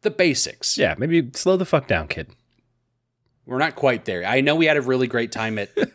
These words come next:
Speaker 1: <laughs> Earth Rumble six, but you are not on the level of those crazy men.
Speaker 2: Mm-hmm.
Speaker 1: She demonstrates by getting into a big, wide, solid stance and pushing a boulder away.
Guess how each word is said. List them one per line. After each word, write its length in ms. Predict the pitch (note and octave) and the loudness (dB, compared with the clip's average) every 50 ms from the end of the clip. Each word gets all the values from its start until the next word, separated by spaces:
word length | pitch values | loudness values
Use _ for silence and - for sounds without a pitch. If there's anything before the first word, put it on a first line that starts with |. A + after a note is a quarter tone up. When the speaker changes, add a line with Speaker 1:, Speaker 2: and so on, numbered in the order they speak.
| - - - | -2 -2 -4
Speaker 1:
<laughs> 340 | _ _ _ _ _ _ - | _ _ _ _ _ _ -4
Earth 340 | A#3+ - C#3+ D3 C#3 - G#2+ | 0 2 2 2 0 -2 -10
Rumble 500 | F#2+ G#2 A#2+ B2 C3 C3+ B2+ A#2 G#2+ G2+ | -4 0 2 2 2 2 2 2 2 2
six, 640 | - - - - - B2 G2+ E2+ - - - - | 2 0 0 2 2 2 0 0 0 -2 -4 -4
but 340 | - - F#2+ F2+ E2 D#2+ - | -2 -2 -4 -2 -2 -6 -8
you 200 | G#2 G#2 G#2+ B2 | -8 -4 0 2
are 120 | A#2+ A2 G#2+ | 2 2 2
not 340 | G#2+ A2 G#2+ G2+ G2+ G2+ - | 0 0 2 2 2 0 -2
on 140 | G#2+ G#2+ F#2 | -6 -4 -4
the 60 | F#2+ | -2
level 400 | F2 F#2+ F#2 F2+ - E2+ D#2+ D#2 | 0 0 0 0 -2 -4 -4 -4
of 160 | D2+ C#2+ - _ _ _ _ _ - | -6 -8 -10 _ _ _ _ _ -6
those 200 | - E2 D#2+ - | -4 -2 -2 -4
crazy 540 | - - - A2 G2+ F2+ F#2 - F2+ E2 D#2 | -4 -4 0 2 2 2 2 0 -2 -4 -4
men. 360 | C#2+ D#2 D2 C2+ B1 - - - - | -4 -4 -4 -4 -4 -6 -8 0 0
Speaker 2:
Mm-hmm. 280 | C#3+ B2+ C3 A#2+ - - _ _ _ _ _ _ _ _ _ _ _ _ _ _ _ _ _ _ _ _ _ | 2 2 2 0 -2 -6 _ _ _ _ _ _ _ _ _ _ _ _ _ _ _ _ _ _ _ _ _
Speaker 1:
She 200 | - - - D3 | -10 -8 -8 -4
demonstrates 840 | C3+ E3 D#3 D#3+ D#3 C#3+ - - C3 B2 A#2+ A#2 - - - - - - _ _ _ _ _ _ _ - - - _ | 0 0 0 2 0 -2 0 0 2 2 2 0 -2 -4 -4 -4 -6 -10 _ _ _ _ _ _ _ -20 -20 -18 _
by 200 | - G#2 G2 F#2+ | -2 0 0 0
getting 420 | F2+ - A2+ A2+ A2+ A#2+ A2 A2+ G#2+ | 0 0 0 0 0 0 -2 -4 -4
into 460 | G#2 A#2 A#2 A2+ A2+ - A2 G2+ G2 | -4 -4 -4 -4 -4 -6 -6 -4 -4
a 300 | F#2+ F#2 F2+ F#2 G2 F#2+ | -2 -4 -4 -6 -8 -10
big, 340 | E2+ - D3 E3+ E3 C#3 A#2 | -4 0 2 2 2 0 -4
wide, 440 | G#2+ G#2+ A#2 B2+ C3+ C3 B2+ A2+ | -4 -2 0 2 2 2 0 -2
solid 460 | G2+ - - B2 A#2 A#2+ A#2+ A#2 G#2 - | -4 -4 0 0 2 2 0 -2 -2 -4
stance 460 | - - A2 G#2 G#2 G#2 G#2 - - | -4 -2 -2 -2 -2 -4 -6 -6 -10
and 200 | F#2 E2 - _ - | -10 -10 -12 _ -4
pushing 360 | - E3 D#3 - - C#3+ C3 | 0 2 2 2 2 2 2
a 80 | B2+ | 2
boulder 800 | A#2 G2+ - A2+ G#2+ A2 G#2+ G#2 G2+ G2 F#2+ F#2 F2+ F2+ - - _ _ _ _ _ - | 0 -2 -2 0 2 2 2 2 0 -2 -2 -2 -4 -6 -8 -10 _ _ _ _ _ -10
away. 640 | F#2 F2+ D#2+ E2+ D#2+ D#2 D2+ C#2+ C#2 C#2 C#2+ C#2 _ | -8 -8 -6 -4 -4 -2 0 0 0 -2 -2 -6 _